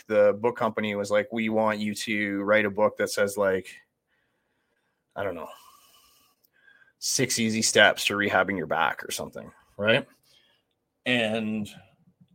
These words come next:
Stuart McGill was like, Well, I'm not calling it that. I'm not writing a book called that because, like, um, the thing with back rehab is, like,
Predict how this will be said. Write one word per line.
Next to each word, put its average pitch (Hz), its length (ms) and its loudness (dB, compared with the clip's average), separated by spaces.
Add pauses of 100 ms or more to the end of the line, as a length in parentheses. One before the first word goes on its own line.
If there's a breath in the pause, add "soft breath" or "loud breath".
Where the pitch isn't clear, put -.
(560)
Stuart 123 440 0
McGill 110 240 0
was 104 160 -4
like, 101 200 -2
Well, 104 160 4
I'm 107 160 4
not 107 280 2
calling 107 360 4
it 101 120 -2
that. 98 320 2
I'm 104 100 -2
not 101 180 -2
writing 104 300 2
a 92 80 -4
book 101 240 2
called 95 300 2
that 98 260 4
because, 92 300 -6
like, 95 220 -6 (180)
um, 95 340 0
the 104 100 -6
thing 113 280 0
with 104 160 -4
back 107 260 6
rehab 104 400 6
is, 90 120 -6
like, 92 280 -4